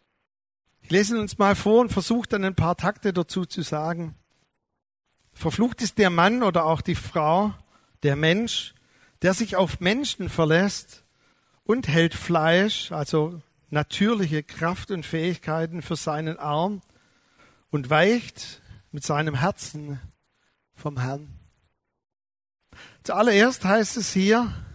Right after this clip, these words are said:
dass der Mensch quasi verflucht ist oder es ist ein Paradigma darunter zu leben, was ziemlich stressig ist.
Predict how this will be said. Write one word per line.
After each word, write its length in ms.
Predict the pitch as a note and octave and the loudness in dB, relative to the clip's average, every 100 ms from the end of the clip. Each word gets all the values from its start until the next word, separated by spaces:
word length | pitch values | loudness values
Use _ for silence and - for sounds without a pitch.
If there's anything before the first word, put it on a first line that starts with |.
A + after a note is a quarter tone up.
| - - _ _ _ _ _ _ _ _ _ - | -10 -10 _ _ _ _ _ _ _ _ _ -12
dass 240 | - E3 - | -6 -2 2
der 160 | F#3 | 2
Mensch 420 | F3 F#3+ B3 A3+ - | 4 0 -2 -8 -6
quasi 580 | F#3+ G3+ F#3 F#3+ F#3 | -2 0 2 0 0
verflucht 1000 | E3 - G3+ - - - F#3 A#3 C#4+ - - | -2 -2 -2 -2 -8 -4 0 0 0 -4 -6
ist 420 | E3+ F3+ F#3 G#3 | -2 -2 -2 -6
oder 240 | E3+ F3 | -4 -2
es 200 | E3+ D3 | -2 0
ist 280 | F3 E3 - | -2 -2 -8
ein 300 | E3 E3 D3+ - | -10 -8 -10 -2
Paradigma 800 | - E3 - - - _ G#3+ G3 | -2 0 -2 -2 -6 _ -4 -2
darunter 420 | F3 F3 E3+ D#3+ | -2 -4 -4 -6
zu 140 | - | -4
leben, 400 | D#3+ E3+ A#3+ G#3+ | -2 0 0 -2
was 280 | E3 D3 - | -4 -4 -6
ziemlich 460 | G#3+ A#3+ G3+ - - | -6 -4 -6 -6 -10
stressig 640 | - F#3+ B3 A#3+ D3 C3 | -10 -6 -6 -4 -8 -6
ist. 480 | D#3+ E3+ F#3 - | -4 -4 -6 -14